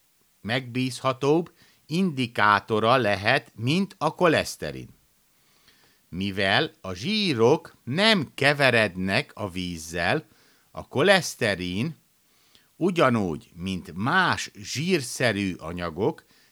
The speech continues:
nem oldódik a vérben. Ezért speciális szállító fehérjéhez, úgynevezett lipoproteinekhez kapcsolódva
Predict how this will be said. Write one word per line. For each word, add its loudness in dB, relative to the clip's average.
nem -2
oldódik 0
a -4
vérben. -4
Ezért -4
speciális 2
szállító 0
fehérjéhez, -2
úgynevezett -2
lipoproteinekhez -2
kapcsolódva 0